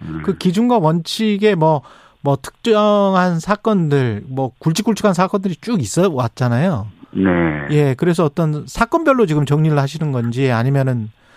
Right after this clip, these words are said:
Speaker 2: 저희
Speaker 1: 제가
Speaker 2: 방식,
Speaker 1: 전
Speaker 2: 저희 방식으로 어떻게 하는 것인지.
Speaker 1: <laughs>
Speaker 2: 예.
Speaker 1: 제가, 제가
Speaker 2: 예.
Speaker 1: 듣기로는 기준과 원칙을 좀 정하는 얘기를 했다 그러더라고요, 어제.
Speaker 2: 예.
Speaker 1: 그래서 뭐,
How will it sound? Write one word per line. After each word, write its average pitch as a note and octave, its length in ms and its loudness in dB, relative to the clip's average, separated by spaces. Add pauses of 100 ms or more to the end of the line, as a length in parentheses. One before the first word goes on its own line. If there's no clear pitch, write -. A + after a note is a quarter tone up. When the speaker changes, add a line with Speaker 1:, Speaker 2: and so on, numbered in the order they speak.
(100)
Speaker 2:
저희 D#3 200 4
Speaker 1:
제가 A3 120 6
Speaker 2:
방식, F3+ 300 2
Speaker 1:
전 A2+ 100 0
Speaker 2:
저희 F3+ 220 4
방식으로 D3+ 480 0
어떻게 - 320 -4
하는 E3 180 -2
것인지. - 380 -12
Speaker 1:
<laughs> - 80 0 (540)
Speaker 2:
예. E3 60 2 (500)
Speaker 1:
제가, A#2 420 0
제가 A#2 260 2
Speaker 2:
예. C3 40 0
Speaker 1:
듣기로는 A2 560 -2
기준과 B2 380 2
원칙을 F2+ 560 -2
좀 G#2 220 2
정하는 F#2+ 1400 -2 (100)
얘기를 F#2+ 460 0 (240)
했다 D#3 240 -2
그러더라고요, F#2+ 560 0
어제. F2 160 -4 (100)
Speaker 2:
예. D#3 100 0
Speaker 1:
그래서 C3 280 2 (720)
뭐, F#2+ 300 0